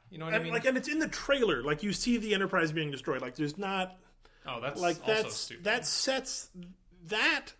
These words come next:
Speaker 2: act sets the rest of the movie into action. Uh, so most of the movie takes place on this planet after the Enterprise has been destroyed.
Speaker 1: Mm-hmm.
Speaker 2: Spoilers, I guess. It's in the trailer. You knew it was coming.
Speaker 1: This isn't that important of a movie. Who cares?
Speaker 2: No.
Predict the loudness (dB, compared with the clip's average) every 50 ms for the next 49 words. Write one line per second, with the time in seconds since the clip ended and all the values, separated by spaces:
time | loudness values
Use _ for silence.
0 | -8 -4 -2 -2 -2 -4 -6 -8 -8 -4 -2 0 0 -2 -2 -4 -4 -2 -2 0
1 | 2 2 0 0 -2 -4 -2 0 2 4 4 4 2 -2 -4 -4 -2 -2 0 0
2 | -2 -2 -4 -2 -2 0 -2 -2 -2 -6 -8 -10 -12 -14 -18 -20 -20 -20 _ _
3 | -20 -20 -20 -20 -18 -18 -16 -16 -16 -16 -18 -18 -20 -20 -20 -20 -20 -20 -12 -6
4 | -4 -2 -2 -2 -2 -4 -4 -2 0 0 0 2 2 0 0 0 0 -2 0 0
5 | 0 0 -2 -2 -2 -2 0 2 2 0 0 -2 -4 -2 -2 -4 -4 -4 -2 0
6 | 0 0 0 -2 -4 -8 -14 -20 -16 -10 -8 -6 -4 -2 0 0 -2 -2 -2 -4
7 | -4 -4 -4 -4 -4 -4 -4 -4 -6 -8 -8 -8 -8 -8 -8 -8 -8 -6 -4 -4
8 | -4 -6 -6 -10 -12 -12 -12 -10 -6 -4 -2 -2 -2 -2 -2 -4 -6 -6 -6 -6
9 | -4 -4 -6 -6 -10 -12 -14 -14 -12 -10 -10 -8 -8 -10 -10 -10 -10 -10 -6 -4
10 | -2 -2 0 0 4 4 4 4 6 8 8 10 10 8 8 6 4 4 6 8
11 | 8 8 8 6 4 4 4 4 4 4 4 0 -2 -4 -4 -2 0 2 2 2
12 | 4 2 2 2 2 2 2 0 -2 -2 -4 -4 -6 -4 -4 -4 -4 -4 -6 -8
13 | -14 -18 -16 -14 -12 -8 -4 -2 0 2 2 2 2 0 -2 -4 -6 -8